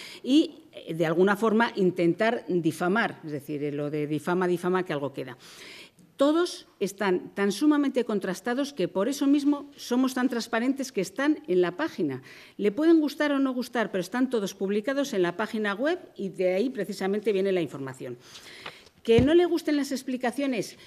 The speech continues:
yo, es muy difícil que ahora mismo yo le pudiera dar, eh, todo el detalle,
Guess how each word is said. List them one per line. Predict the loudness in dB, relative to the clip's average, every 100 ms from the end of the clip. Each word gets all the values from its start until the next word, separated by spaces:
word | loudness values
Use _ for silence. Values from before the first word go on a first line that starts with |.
| -10
yo, | -2 0 0
es | 0 -2
muy | -2
difícil | -2 -4 -4 -2
que | -2
ahora | -2
mismo | -2 -2 -2 -4 -4
yo | -2 -2
le | -2
pudiera | -2 0 0 0
dar, | -2 -4 -6
eh, | -2 0 2 2 0 -2 -6 _ _ -8
todo | -2 2 4
el | 2 0
detalle, | 0 0 0 -2